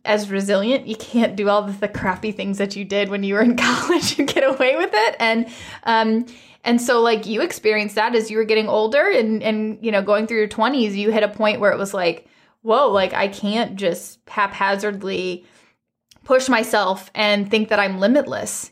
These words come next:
you know, like, I have limits, and this is how my body respond, responded to all the, that overload of stress." And so as we move forward with adulthood and maturing and, um, you know, aging, we have to learn how to,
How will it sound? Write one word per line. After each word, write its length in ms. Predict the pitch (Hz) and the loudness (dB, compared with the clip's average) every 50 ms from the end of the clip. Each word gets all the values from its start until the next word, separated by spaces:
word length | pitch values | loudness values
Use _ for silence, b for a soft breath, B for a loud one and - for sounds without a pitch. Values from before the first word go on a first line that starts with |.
| _ _ | _ _
you 100 | 220 214 | -4 0
know, 220 | 214 208 202 233 | 2 4 4 4
like, 180 | 262 220 208 196 | 4 2 2 2
I 80 | 196 208 | 0 0
have 300 | 202 214 202 202 202 196 | 0 0 -2 -2 0 0
limits, 420 | 202 214 240 247 202 - - - | 0 2 2 2 0 -2 -2 -2
and 120 | 208 208 | -2 0
this 140 | 202 196 196 | 0 0 0
is 120 | 214 208 202 | -2 -2 0
how 120 | 214 196 | -2 0
my 140 | 196 196 196 | 2 2 2
body 300 | 196 196 185 185 185 185 | 2 2 0 0 -2 -6
respond, 880 | 190 185 - - - - 202 214 247 233 208 196 190 202 - _ _ _ _ - - | -8 -10 -10 -8 -2 0 2 4 4 4 2 0 -2 -6 -10 _ _ _ _ -20 -6
responded 600 | 202 208 202 202 202 - 196 202 196 196 190 185 185 | -2 -2 -2 -2 0 0 0 0 2 0 -4 -6 -8
to 180 | - 214 202 196 | -6 -2 0 0
all 120 | 185 185 | 0 2
the, 160 | 185 196 185 - - | 0 0 -2 -2 -2
that 220 | 202 196 190 - | 0 0 2 2
overload 440 | 202 208 202 214 208 196 190 185 185 | 2 2 2 2 0 0 0 0 -2
of 100 | 180 180 | -4 -8
stress." 600 | - - - 214 208 196 190 - - - - B B B B B B B B | -10 -10 -4 0 0 0 0 -2 -6 -10 -14 B B B B B B B B
And 200 | - 220 226 220 | 0 0 0 0
so 320 | 226 - 226 214 214 214 202 | 0 2 2 4 4 4 4
as 260 | 208 214 220 220 214 | 2 0 0 -2 -4
we 140 | 208 214 202 | -4 -4 -2
move 260 | 202 196 196 196 196 | 0 2 0 0 0
forward 520 | - - 220 208 202 196 196 196 190 180 | 2 2 4 4 4 4 2 2 -2 -2
with 440 | 185 180 175 180 180 - - - - - | -2 0 0 0 -4 -6 -16 -20 -20 -8
adulthood 560 | - 208 202 208 196 202 202 202 208 190 190 190 | -6 -2 0 2 2 0 0 0 0 0 0 0
and 140 | 190 196 | -2 -4
maturing 520 | 196 196 196 - 208 196 190 190 190 190 185 | -4 -4 -2 -2 0 0 0 0 -4 -6 -6
and, 400 | - 185 180 180 190 196 196 - B B B B B B B | -6 -6 -4 -4 -6 -8 -10 -10 B B B B B B B
um, 580 | - 202 202 202 202 202 202 196 196 202 202 202 - | -2 0 2 2 2 2 2 2 2 2 0 0 0
you 120 | 233 226 | 0 2
know, 360 | 220 208 202 202 202 196 196 - - | 4 4 4 2 2 0 -4 -6 0
aging, 520 | 208 226 320 320 233 180 127 190 226 240 B B B B B | 2 2 2 4 2 0 0 0 -4 -6 B B B B B
we 140 | 240 247 240 | 0 0 2
have 280 | 240 247 226 226 - - | 2 0 -2 -2 -4 0
to 120 | 254 233 | 0 0
learn 400 | 220 214 214 208 208 208 202 208 | 2 4 2 4 4 4 2 0
how 320 | 196 196 220 202 196 190 190 | -2 -2 0 0 0 0 -2
to, 640 | 196 - - 220 202 190 185 185 185 185 190 - | -6 -6 -2 -2 0 0 0 0 -2 -2 -6 -12